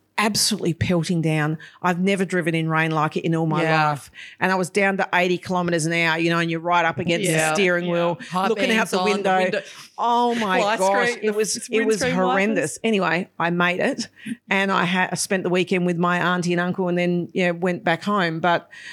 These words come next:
Speaker 1: and so, yeah, I mean, and fortunately, you know, we are able to travel to see family. Um,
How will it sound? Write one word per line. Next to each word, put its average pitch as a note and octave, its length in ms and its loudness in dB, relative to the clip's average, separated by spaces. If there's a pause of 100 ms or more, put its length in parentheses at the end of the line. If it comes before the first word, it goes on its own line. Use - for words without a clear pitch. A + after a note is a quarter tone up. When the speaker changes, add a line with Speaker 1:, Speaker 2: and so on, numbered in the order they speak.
(440)
Speaker 1:
and A#3 380 0 (380)
so, - 180 -2
yeah, C4+ 420 2
I G#3 120 4
mean, A#3+ 240 0
and A#3+ 240 0
fortunately, F#3+ 1000 0 (400)
you A3+ 200 0
know, F#3+ 180 2
we G#3 400 0
are F3 240 0
able G3+ 380 0
to E3+ 520 0 (520)
travel F3 420 -2
to G3 160 -6
see F3+ 240 0
family. F3 800 0
Um, E3+ 600 0